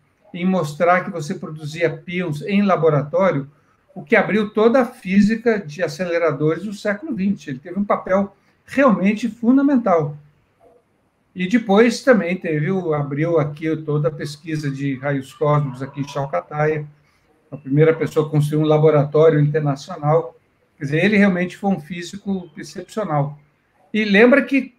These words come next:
quando ele fez esse trabalho, ele tinha vinte e um anos, ele era mu-, extremamente jovem, quer dizer. A gente, quando vê os jovens e eles se sentem como crianças, vinte e um anos você pode fazer um trabalho digno do Prêmio Nobel, quer dizer.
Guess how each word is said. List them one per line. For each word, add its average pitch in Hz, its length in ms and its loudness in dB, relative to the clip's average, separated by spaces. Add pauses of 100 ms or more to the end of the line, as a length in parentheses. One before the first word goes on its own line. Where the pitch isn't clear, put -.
(120)
quando 262 280 6
ele 214 140 4
fez 185 280 -6
esse 156 160 -14
trabalho, 180 260 -2
ele 233 60 -4
tinha 302 140 -10
vinte 311 260 -8
e 349 60 -14
um 349 140 -6
anos, 151 400 -4
ele 160 160 -8
era 202 180 -2
mu-, 175 240 -4
extremamente 285 720 -8
jovem, 143 400 -6
quer 135 60 -16
dizer. 120 180 -18 (880)
A 147 80 -12
gente, 202 320 0
quando 208 360 4
vê 170 140 0
os 175 180 0
jovens 165 500 4
e 151 260 -4 (240)
eles 151 180 -6
se 156 140 -10
sentem 175 380 -6
como 151 200 -8
crianças, 160 720 -2 (840)
vinte 226 260 -6
e 262 40 -2
um 254 120 2
anos 247 280 4
você 254 240 0
pode 202 280 0
fazer 208 200 -2
um 226 80 0
trabalho 208 440 2
digno 214 340 0
do 233 60 -10
Prêmio 277 280 -2
Nobel, 175 440 0
quer 143 80 -18
dizer. 131 220 -18